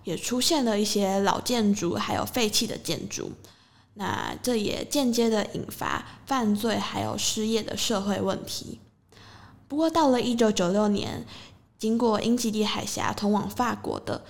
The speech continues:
圣潘克拉斯车站的出现，那它就带动了车站周围的土地在开发。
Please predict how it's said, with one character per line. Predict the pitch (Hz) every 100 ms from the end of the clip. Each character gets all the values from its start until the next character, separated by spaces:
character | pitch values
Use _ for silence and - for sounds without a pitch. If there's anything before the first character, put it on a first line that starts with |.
| - -
圣 | - - 262 214
潘 | 214 226 233
克 | 233 277 220
拉 | 208 220
斯 | 220 220
车 | - 214
站 | 214 226 - - -
的 | -
出 | - - 202
现， | - - - - - -
那 | - -
它 | 208 202
就 | 202 196
带 | 196 226
动 | 214 240 208
了 | -
车 | - 214 208
站 | 220 196
周 | 185 196
围 | 196 -
的 | - 117
土 | - -
地 | 208
在 | 208 196
开 | 202 190
发。 | 196 208 226